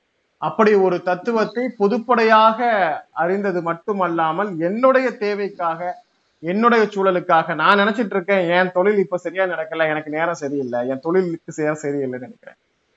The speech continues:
இந்த மாதிரி நீங்க தொழில் ரீதியாக எனது காலம் அல்லது இழப்பு அல்லது நஷ்டம் அல்லது கீழ் நோக்கி போயிட்டு இருக்கோம், பலவீனமா போயிட்டு இருக்கோங்கிற மாதிரி எல்லாம் உங்களுக்கு ஒரு ஃபீல் இருந்துச்சு அப்படின்னா, இதை எப்படி கையாளுறது, எப்படி மெயின்டைன் பண்றது,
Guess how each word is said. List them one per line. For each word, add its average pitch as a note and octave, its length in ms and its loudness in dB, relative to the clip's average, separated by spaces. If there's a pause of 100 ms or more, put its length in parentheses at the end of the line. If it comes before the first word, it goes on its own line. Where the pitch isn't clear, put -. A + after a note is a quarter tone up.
இந்த F#3+ 220 4
மாதிரி B3 320 6
நீங்க A3+ 220 0
தொழில் A3+ 460 0
ரீதியாக G#3 840 2
எனது F3+ 600 -4
காலம் G#3 460 2
அல்லது F3 340 -2
இழப்பு F#3+ 580 0
அல்லது E3 240 -2
நஷ்டம் F#3+ 560 -4 (300)
அல்லது F#3+ 360 2
கீழ் B3 260 2
நோக்கி A#3+ 300 4
போயிட்டு G3 320 -4
இருக்கோம், E3 360 -6
பலவீனமா A3 600 2
போயிட்டு F#3 280 -4
இருக்கோங்கிற F3 540 -6
மாதிரி F3+ 240 -4
எல்லாம் F#3 240 -4
உங்களுக்கு D#3 360 -12
ஒரு C#3 180 -8
ஃபீல் A3 180 -2
இருந்துச்சு E3 420 -4
அப்படின்னா, C#3 460 -2 (440)
இதை D3+ 260 0
எப்படி G3+ 380 4
கையாளுறது, G#3 840 0
எப்படி G#3+ 320 -8
மெயின்டைன் A3+ 420 -2
பண்றது, D3+ 560 -6